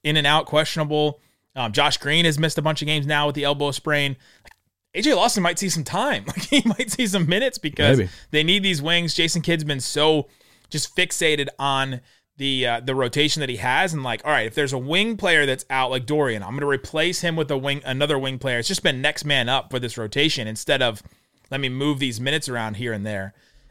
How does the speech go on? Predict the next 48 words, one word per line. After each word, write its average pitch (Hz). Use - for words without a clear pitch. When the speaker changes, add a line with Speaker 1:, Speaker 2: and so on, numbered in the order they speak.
Speaker 1:
And 127
so 127
I 131
think 180
A 156
J 151
Lawson 139
may 120
see 135
some 123
time 135
here 120
'cause 107
he's 123
that, 107
that 110
theoretical 127
three 123
and 110
D 131
type 107
player. 101
And, 117
uh, 110
yeah, 147
glad 147
to 156
see 147
he 143
made 135
his 131
way 123
back 127
to -
the 107
Mavs. 131
Interested 131
to 123
see 131
him 117
play 123
with 123
the, 113
uh, 98
the 107
Legends. 139
And 107
so 101